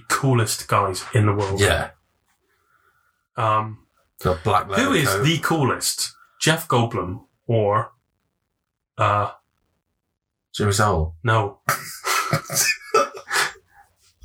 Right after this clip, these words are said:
Speaker 1: Uh, oh, fuck, what's his name?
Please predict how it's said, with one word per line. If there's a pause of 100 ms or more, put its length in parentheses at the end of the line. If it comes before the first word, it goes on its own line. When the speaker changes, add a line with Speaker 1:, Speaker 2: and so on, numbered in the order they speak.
(320)
Speaker 1:
Uh, (840)
oh,
fuck,
what's
his
name?